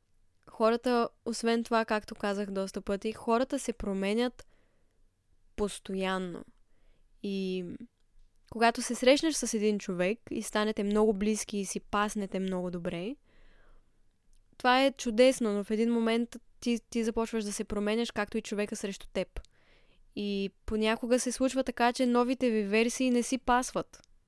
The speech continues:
Не, не се получава просто. Не е същото, защото вече сте различни. И това е нещо хубаво.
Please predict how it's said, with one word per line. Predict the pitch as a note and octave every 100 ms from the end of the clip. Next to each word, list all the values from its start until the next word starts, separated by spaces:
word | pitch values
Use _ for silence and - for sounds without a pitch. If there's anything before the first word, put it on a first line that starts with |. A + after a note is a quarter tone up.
| _ _ _ _ _ -
Не, | G#3 A3 G#3+ G#3+
не | G#3+
се | - A#3+
получава | B3+ B3 A#3+ C4+ B3+
просто. | A3+ F3+ - G3
Не | G#3
е | A3
същото, | - B3 A#3 -
защото | F#3 F#3 G#3 G#3
вече | G#3+ G#3+
сте | - A3
различни. | G3+ G3 A#3+ - F#3 F#3+ - _ - - - - - _ _ _ _ _ _ _ _
И | - B3
това | A#3 C#4
е |
нещо | E4 E4+ -
хубаво. | - - E4 F4+ F#3 F3+